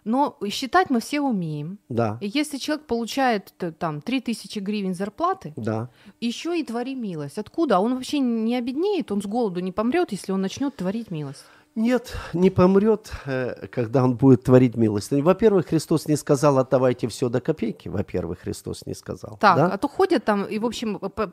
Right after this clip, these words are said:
Speaker 1: как сказать, обирают. Знаете, есть такое
Speaker 2: Да, я
Speaker 1: мнение.
Speaker 2: помню,
Speaker 1: Ходят
Speaker 2: я
Speaker 1: и
Speaker 2: знаю.
Speaker 1: обирают.
Speaker 2: Я
Speaker 1: Вот.
Speaker 2: знаю,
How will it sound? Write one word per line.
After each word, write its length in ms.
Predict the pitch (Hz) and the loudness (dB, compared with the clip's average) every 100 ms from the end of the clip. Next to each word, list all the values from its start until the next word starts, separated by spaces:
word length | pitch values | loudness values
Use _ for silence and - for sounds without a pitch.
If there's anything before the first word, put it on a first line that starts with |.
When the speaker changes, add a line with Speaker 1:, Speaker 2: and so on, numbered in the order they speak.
| - | -10
Speaker 1:
как 180 | - 208 | -6 -6
сказать, 320 | - 196 175 - | -6 -8 -8 -2
обирают. 800 | 233 262 269 196 160 156 - - - | 0 2 6 8 6 2 -8 -20 -18
Знаете, 360 | 185 240 381 247 | -6 -4 -2 -2
есть 200 | 190 143 | -4 -6
такое 240 | - 170 | -6 2
Speaker 2:
Да, 100 | 143 | 4
я 80 | 156 | 4
Speaker 1:
мнение. 240 | 160 151 - | 2 -2 -4
Speaker 2:
помню, 140 | - | -2
Speaker 1:
Ходят 140 | 349 381 | 2 2
Speaker 2:
я 60 | |
Speaker 1:
и 40 | 247 | 4
Speaker 2:
знаю. 180 | 269 | 2
Speaker 1:
обирают. 500 | 220 247 180 151 143 | 2 2 4 2 0
Speaker 2:
Я 100 | 104 143 | 2 2
Speaker 1:
Вот. 40 | |
Speaker 2:
знаю, 320 | 143 117 107 | 2 -4 -4